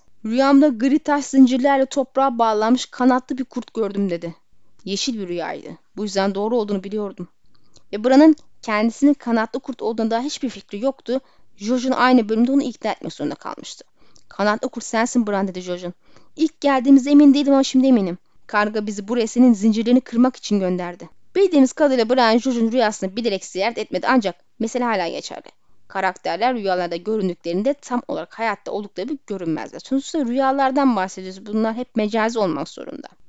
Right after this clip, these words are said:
"Yeşil rüyalar bazen tuhaf şekiller alıyor." diye itiraf etti Jojen. Gerçi anlamak her zaman kolay olmuyor. Hatta Melisa'nın ateş kentlerine baktığımızda da kan kuzgunu ve Bran tam da o an oldukları şekilde görünmüştü, tabii ki mecazi şekilde. Odun yüzlü bir adam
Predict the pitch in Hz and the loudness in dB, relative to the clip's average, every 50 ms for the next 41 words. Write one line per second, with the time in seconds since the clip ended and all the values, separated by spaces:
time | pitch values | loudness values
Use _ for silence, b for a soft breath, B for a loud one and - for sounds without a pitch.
0 | - - - 214 226 - - 262 269 247 269 262 254 262 262 247 262 269 269 254 | -20 -12 -8 -6 -6 -6 -4 -4 -2 0 0 2 2 2 2 2 2 2 2 2
1 | 269 262 262 - - 269 262 262 247 - 262 240 - 240 254 233 226 220 214 190 | 2 0 0 -2 -4 -4 -4 -4 -4 -6 -8 -8 -4 -4 -4 -2 -2 -4 -4 -6
2 | 190 196 180 185 196 - 196 190 185 - 180 - 190 190 190 190 180 - 185 190 | -6 -6 -8 -10 -10 -8 -10 -10 -10 -10 -12 -12 -12 -10 -10 -12 -10 -12 -14 -14
3 | - _ _ - - - 190 185 196 196 - - - - 202 202 196 190 190 - | -14 _ _ -20 -10 -6 -4 -4 -4 -4 -6 -6 -4 -2 -2 0 -2 -2 -4 -4
4 | 220 240 254 226 214 202 208 - - 214 208 196 190 202 196 175 170 170 175 170 | -4 -4 -2 -2 -2 -4 -4 -6 -6 -6 -4 -4 -4 -4 -4 -4 -4 -4 -6 -10
5 | - _ - - - 233 254 - 359 349 302 269 269 277 285 294 - 349 339 330 | -14 _ -20 -8 -6 -6 -2 2 6 8 10 10 10 10 8 6 4 4 6 6
6 | 320 - - 294 - 330 320 - - - 311 294 285 - 294 285 247 233 277 277 | 6 4 2 -2 -2 -2 -4 -4 -2 -2 0 0 2 4 4 4 4 2 0 0
7 | 254 - _ - 294 294 320 - 415 359 302 - - 294 302 294 - - - 240 | 0 -4 _ 6 6 6 6 6 0 -4 -4 0 2 4 4 4 4 2 -4 -6
8 | 220 214 240 233 220 208 214 233 262 294 320 311 - - 311 294 277 254 247 330 | -2 0 2 2 2 0 0 0 2 2 2 0 0 0 4 4 4 4 4 0
9 | 311 269 247 247 254 240 - - 226 240 226 233 - 254 269 - - 233 262 277 | -2 0 2 2 2 0 -2 -4 -4 -4 -6 -6 -6 -6 -6 -6 -6 -6 -4 -4
10 | 285 220 190 208 233 220 240 240 254 254 - - 233 - 226 208 208 208 196 202 | -4 -4 -2 -4 -4 2 4 4 4 4 2 -6 -8 -8 -8 -8 -6 -4 -2 -2
11 | 196 190 180 202 196 196 208 196 - - 170 - - 170 165 - - - - _ | -2 0 0 -2 -2 -2 -2 -4 -6 -10 -10 -10 -12 -12 -12 -12 -14 -16 -18 _
12 | _ - - - - - - 208 214 202 247 247 233 214 202 180 170 180 175 - | _ -20 -20 -20 -14 -8 -6 -6 -2 4 6 6 6 6 4 -2 -8 -10 -10 -10
13 | - - 202 220 226 262 277 294 | -6 -4 -4 0 0 2 2 2